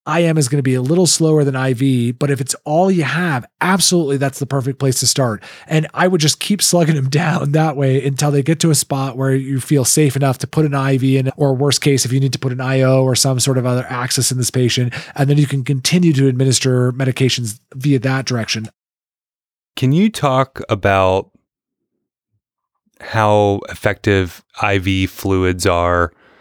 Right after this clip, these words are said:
Speaker 2: at cooling someone down? Uh, not necessarily cooled saline, but, you know, room temperature saline. I'm thinking about somebody that's hot, hyperthermic.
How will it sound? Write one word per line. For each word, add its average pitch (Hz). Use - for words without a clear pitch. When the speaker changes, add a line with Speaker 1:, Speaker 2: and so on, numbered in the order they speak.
Speaker 2:
at 101
cooling 95
someone 90
down? 85
Uh, 101
not 151
necessarily 127
cooled 123
saline, 151
but, 110
you 117
know, 98
room 110
temperature 143
saline. 143
I'm 131
thinking 143
about 117
somebody 113
that's -
hot, 117
hyperthermic. 113